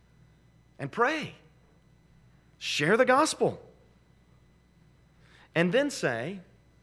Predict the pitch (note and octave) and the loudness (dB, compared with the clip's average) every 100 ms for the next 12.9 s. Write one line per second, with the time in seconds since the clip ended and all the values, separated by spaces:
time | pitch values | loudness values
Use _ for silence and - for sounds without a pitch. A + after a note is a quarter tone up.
0 | B2+ D#3+ G#3 A3 A#3 A3+ C3+ - - _ | -6 -2 -2 -4 -6 -8 -12 -18 -20 _
1 | - - _ _ C#3 C#3 A#3 - A#3+ E3+ | -20 -20 _ _ -8 -6 -6 -2 -2 -2
2 | A2 - - _ _ _ _ _ - E3+ | -4 -16 -20 _ _ _ _ _ -4 0
3 | G#3 A3+ C4 B3+ A3+ G#3 A3+ F3+ G#3 - | 2 2 0 -2 0 0 0 2 2 2
4 | F#3+ G3+ G#3 G#3+ G#3+ - F#3+ G3+ G3 G#3+ | -2 0 2 2 -2 -4 -2 0 0 0
5 | F3+ - D3+ G3+ G#3+ B3 C4 C4 - - | -2 -2 -4 -4 -4 -4 -6 -8 -20 -20
6 | - _ D3+ D#3 E3+ F#3 G#3+ F#3+ F#3+ F3+ | -20 _ -2 0 0 -2 -2 -6 -4 -4
7 | D#3+ E3 E3 G3+ G#3 F#3+ D3+ A#2 E3+ E3+ | -4 -2 -2 0 -2 -2 -4 -6 -6 -6
8 | B2 F#2 - _ _ _ _ _ _ _ | -8 -12 -20 _ _ _ _ _ _ _
9 | _ - D#3 D#3+ D#3+ C3 E3 G3 - D#3+ | _ -4 0 0 0 2 2 2 0 -6
10 | D#3+ F#3 C3 A#2 C3+ - - - - A2+ | 0 0 2 0 -6 -10 -20 -20 -8 2
11 | D3+ C#3+ D#3 G3 A3+ A#3+ C4+ E3+ C#3+ A2+ | 2 2 0 2 4 4 2 2 0 0
12 | B2+ E3+ C3+ C3 A#2 - G3 - - | -2 -4 -2 0 0 0 -2 -2 -10